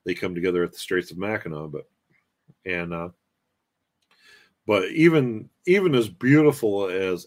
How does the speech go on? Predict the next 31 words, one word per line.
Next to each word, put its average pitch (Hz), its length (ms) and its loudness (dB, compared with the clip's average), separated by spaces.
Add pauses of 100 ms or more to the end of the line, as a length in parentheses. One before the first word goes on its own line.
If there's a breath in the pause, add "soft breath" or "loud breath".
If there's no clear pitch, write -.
all 147 300 6
the 110 120 -4
Great 90 300 -2
Lakes 78 300 -12
are, 69 260 -12 (720)
Lake 110 220 0
Superior 107 840 0
will 104 360 -2
take 98 400 -4
your 90 180 -2
breath 90 380 -4
away, 85 500 -4 (260 soft breath)
and 85 100 -10
not 95 260 -6
just - 260 -2
because 87 220 -8
it's 78 100 -12
forty-nine 82 560 -8
degrees. 76 440 -12 (500)
Um, 69 360 -10 (360)
the 90 180 -6
views 98 520 -4
of 87 160 -10
Lake 87 180 -4
Superior, 90 680 -4 (400 soft breath)
uh, 67 160 -12
the 78 100 -12
views 90 260 -8
of 71 80 -20
Pictured 80 340 -12
Rocks, 90 640 -4